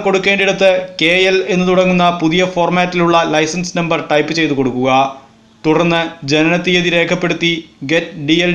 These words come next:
Details ബട്ടൺ അമർത്തുക. അപ്പോൾ സ്ക്രീനിൽ കാണുന്ന ലൈസൻസ് ഡീറ്റെയിൽസ് ശരിയാണെങ്കിൽ യെസ് അമർത്തുക. തിരുത്തേണ്ട ലൈസൻസിൻ്റെ സംസ്ഥാനവും ആർ ടി ഒയും തിരഞ്ഞെടുത്ത് പ്രൊസീഡ് അമർത്തുക. മൊബൈൽ നമ്പർ, ഇമെയിൽ ഐ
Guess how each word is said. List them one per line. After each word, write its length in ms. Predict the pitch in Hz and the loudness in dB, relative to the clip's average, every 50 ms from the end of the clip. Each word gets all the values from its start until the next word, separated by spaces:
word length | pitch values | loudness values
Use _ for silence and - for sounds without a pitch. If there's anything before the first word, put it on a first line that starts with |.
| 165 | 0
Details 360 | 170 170 165 170 170 160 151 - 151 | -2 -2 0 -2 -2 -4 -4 -4 -2
ബട്ടൺ 240 | 156 151 139 143 147 143 127 | -2 -2 0 0 -2 0 0
അമർത്തുക. 320 | 127 139 131 - 143 127 135 135 135 139 - - - - _ _ _ _ _ _ _ _ - | -2 -2 -2 -2 -2 0 2 2 2 0 -2 -8 -16 -20 _ _ _ _ _ _ _ _ -6
അപ്പോൾ 240 | 139 139 156 151 151 151 151 - - | -4 2 2 2 2 2 -2 -6 -10
സ്ക്രീനിൽ 400 | - - 151 156 160 170 175 170 170 175 | -8 -2 0 0 2 2 0 0 0 0
കാണുന്ന 300 | 165 160 160 160 160 160 160 160 - 147 143 | 2 2 2 2 2 2 0 0 -2 -2 0
ലൈസൻസ് 440 | 147 156 156 156 175 175 170 - - 156 | 0 0 -2 -2 -4 -4 -6 -4 -4 -2
ഡീറ്റെയിൽസ് 380 | 160 156 165 165 160 156 - - | -2 0 0 0 0 -2 -2 -2
ശരിയാണെങ്കിൽ 560 | 156 156 156 165 165 160 160 151 147 147 147 147 143 - - - - 131 | 0 0 2 2 2 2 2 2 2 2 2 0 -2 -4 -8 -6 -2 -2
യെസ് 200 | 147 156 151 - - 135 | -2 0 -2 -6 -4 -4
അമർത്തുക. 340 | 131 131 127 - 139 120 131 135 135 - - - - - _ _ _ _ _ _ _ _ _ _ _ _ _ _ _ _ _ _ _ _ _ _ _ _ _ _ _ _ _ _ _ _ - | -2 -2 -2 -2 -4 -2 0 0 0 -2 -4 -10 -18 -20 _ _ _ _ _ _ _ _ _ _ _ _ _ _ _ _ _ _ _ _ _ _ _ _ _ _ _ _ _ _ _ _ -8
തിരുത്തേണ്ട 440 | 180 180 196 196 185 208 214 208 214 208 196 | -6 -6 -6 -6 -6 -8 -6 -6 -4 -4 -4
ലൈസൻസിൻ്റെ 580 | 196 190 185 208 202 202 208 196 190 196 190 185 - - - | -4 -6 -6 -8 -10 -8 -8 -8 -6 -8 -8 -8 -12 -12 -12
സംസ്ഥാനവും 680 | 156 175 175 - - - 185 190 190 190 185 190 185 180 180 180 156 | -12 -12 -12 -10 -6 -6 -4 -4 -4 -4 -4 -6 -6 -10 -10 -8 -8
ആർ 80 | 160 160 - - | -8 -8 -6 -8
ടി 80 | 190 190 185 | -6 -6 -4
ഒയും 160 | 185 185 185 180 180 | -6 -6 -8 -8 -8
തിരഞ്ഞെടുത്ത് 440 | 170 175 175 175 170 - 175 165 160 156 - - | -8 -6 -6 -8 -8 -6 -6 -8 -8 -10 -10 -8
പ്രൊസീഡ് 340 | 147 147 147 - 175 151 143 | -8 -8 -8 -8 -6 -6 -6
അമർത്തുക. 320 | 135 127 - - 135 123 135 139 139 - - - - _ _ _ _ _ _ _ _ _ _ _ _ _ _ _ _ _ _ _ _ - 156 | -6 -6 -8 -10 -8 -6 -6 -6 -6 -6 -8 -14 -20 _ _ _ _ _ _ _ _ _ _ _ _ _ _ _ _ _ _ _ _ -8 -6
മൊബൈൽ 260 | 170 170 180 196 208 208 202 | -6 -4 -4 -4 -4 -4 -4
നമ്പർ, 220 | 208 202 214 208 202 202 - - 165 165 170 | -4 -4 -4 -6 -6 -8 -12 -10 -8 -6 -4
ഇമെയിൽ 300 | 180 190 196 196 196 196 | -4 -4 -4 -4 -2 -2
ഐ 20 | 196 | -2